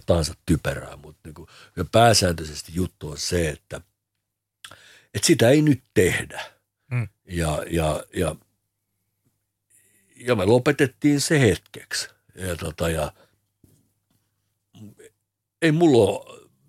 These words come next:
Speaker 1: tällä hetkellä ei oo mitään tarvetta siihen, että ihmiset palais, koska E X-yhtye vasta hakee muotoaan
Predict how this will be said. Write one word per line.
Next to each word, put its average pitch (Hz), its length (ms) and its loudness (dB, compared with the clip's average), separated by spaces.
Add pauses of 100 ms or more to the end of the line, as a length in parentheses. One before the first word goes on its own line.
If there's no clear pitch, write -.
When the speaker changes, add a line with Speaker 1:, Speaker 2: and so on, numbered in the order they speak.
(220)
Speaker 1:
tällä 160 180 4
hetkellä 123 300 2
ei 117 60 4
oo 120 60 2
mitään 120 320 2
tarvetta 92 480 0
siihen, 95 300 0
että 80 160 -8
ihmiset 82 460 -4
palais, 92 560 0 (320)
koska - 300 -10
E 104 420 4
X-yhtye 78 560 -6 (1400)
vasta 104 320 2
hakee 90 380 2
muotoaan 80 1080 0